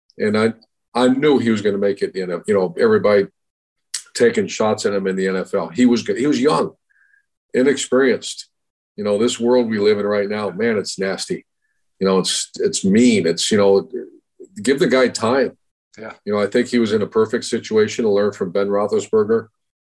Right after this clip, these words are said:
Speaker 1: And then I thought he was gonna make a run to be the starting quarterback of the Steelers. As a matter of fact, I know he was.
Speaker 2: Yeah.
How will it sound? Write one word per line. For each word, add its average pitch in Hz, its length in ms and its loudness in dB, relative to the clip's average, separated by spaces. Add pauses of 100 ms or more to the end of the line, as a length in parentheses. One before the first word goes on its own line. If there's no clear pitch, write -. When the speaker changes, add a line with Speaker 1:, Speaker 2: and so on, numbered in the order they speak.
(240)
Speaker 1:
And 95 180 0
then 101 140 2
I 113 140 2
thought 117 220 0
he 107 60 2
was 101 100 -6
gonna 101 140 -2
make 104 200 -2
a 107 40 2
run 101 180 0
to 104 60 -6
be 101 120 -6
the 90 80 -4
starting 104 300 0
quarterback 107 420 0
of 98 80 -6
the 90 40 -8
Steelers. 110 340 0
As 98 60 0
a 104 40 2
matter 120 160 4
of 113 60 0
fact, 120 240 2
I 113 60 4
know 120 140 2
he 107 80 0
was. - 340 -16 (260)
Speaker 2:
Yeah. 104 160 -14